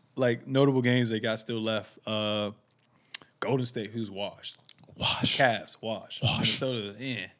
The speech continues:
Speaker 2: Huh.
Speaker 1: Minnesota again, eh. Sacramento, washed.
Speaker 2: Minnesota might get them on two.
Speaker 1: They might get one of 'em.
Speaker 2: Yeah.
Speaker 1: Atlanta, San Antonio. Then they got Memphis again.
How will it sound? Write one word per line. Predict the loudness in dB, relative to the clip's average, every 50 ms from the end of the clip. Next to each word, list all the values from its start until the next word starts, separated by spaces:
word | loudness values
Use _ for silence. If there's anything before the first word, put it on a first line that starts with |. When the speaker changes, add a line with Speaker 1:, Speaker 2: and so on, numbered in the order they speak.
| _ -2
Speaker 2:
Huh. | 0 6 6 6 6 4 0 -8 -20 _ _ _ -12 -8
Speaker 1:
Minnesota | -4 -4 -2 0 2 4 4 4
again, | 4 2 2 0 0 0 0
eh. | 0 0 0 -2 -4 -12 -18 _ _
Sacramento, | -8 -2 0 0 0 0 -2 -4 -4 -4 -6 -10 -14 -16 -10
washed. | -6 -4 -4 -4 -4 -8 -14 -10 -10 -10 -10 -10 -10 -6
Speaker 2:
Minnesota | -2 -2 0 2 2 4 6
might | 6 4 4 4
get | -2 -4
them | -6 -6 -6
on | -8
two. | -8 -8 -8 -10 -10 -6 -2
Speaker 1:
They | 0 2 2 2 2
might | 0 -2 -2
get | -4 -6 -6
one | -8 -10 -10 -12
of | -12 -12
'em. | -14 -16 -16 -18 _ -20
Speaker 2:
Yeah. | -18 -18 -18 -20 _ _ _ _ -8
Speaker 1:
Atlanta, | -4 2 6 6 8 8 6 4 0 -6 -8 -8 -8 -8 -8
San | -8 -4 -2 0 0
Antonio. | 0 0 0 0 0 0 0 -2 -4 -4 -6 -6
Then | -6 -4 -4
they | -2 0
got | 2 2 2 2
Memphis | 2 2 2 0 -2 -2 -2 -2
again. | -2 -2 -2 -2 -2 -2 -4